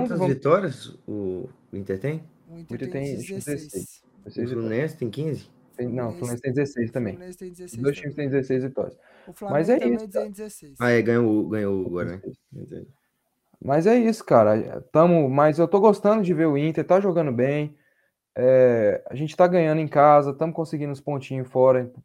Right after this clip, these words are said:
Speaker 2: importante também. Vamos pegar o Coritiba fora. Eu acredito que a gente vai ganhar do Coritiba lá no Couto Pereira. Vai tá com o Pedro Henrique, vai tá com a galera ali.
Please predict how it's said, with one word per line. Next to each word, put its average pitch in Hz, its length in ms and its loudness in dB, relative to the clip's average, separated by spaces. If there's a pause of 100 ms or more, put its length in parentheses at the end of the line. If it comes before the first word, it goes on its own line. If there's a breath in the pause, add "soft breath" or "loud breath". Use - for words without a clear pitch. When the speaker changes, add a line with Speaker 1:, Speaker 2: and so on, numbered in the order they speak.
Speaker 2:
importante 127 440 -4
também. 143 260 -4
Vamos 135 180 -4
pegar 139 180 2
o 135 60 0
Coritiba 127 440 -4
fora. 120 340 -2 (160)
Eu 208 220 2
acredito 147 400 -2
que 131 60 -6
a - 20 -2
gente 120 140 -6
vai 123 120 2
ganhar 123 280 2
do 120 80 -8
Coritiba 120 380 -6
lá 113 100 -4
no 113 80 -10
Couto 120 180 -10
Pereira. 151 360 -2 (400)
Vai 127 120 -2
tá 127 100 0
com 123 60 -10
o - 20 -20
Pedro 131 220 -2
Henrique, 143 240 -2
vai 113 100 -4
tá 120 80 -6
com 113 60 -2
a 117 60 -4
galera 131 360 2
ali. 135 260 -2